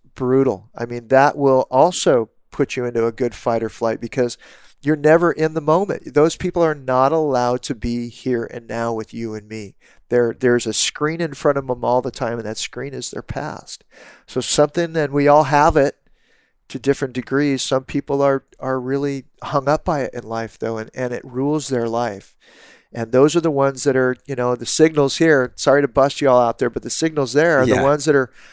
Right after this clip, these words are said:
Speaker 1: always cutting other people down, you know, that are always looking at the hole instead of the donut.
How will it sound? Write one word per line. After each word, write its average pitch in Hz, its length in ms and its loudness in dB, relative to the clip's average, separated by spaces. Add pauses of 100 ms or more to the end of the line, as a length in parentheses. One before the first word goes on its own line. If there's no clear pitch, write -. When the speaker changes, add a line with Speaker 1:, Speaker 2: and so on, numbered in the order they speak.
(400)
Speaker 1:
always 175 340 4
cutting - 320 -2
other 170 160 2
people 175 320 -2
down, 113 320 -6 (160)
you 135 100 -6
know, 127 140 0
that 123 140 -8
are 127 140 4
always 147 360 2
looking 165 400 -4
at 151 200 0
the 143 100 2
hole 147 420 6
instead 131 320 -2
of 135 100 -2
the 127 100 -2
donut. 127 500 0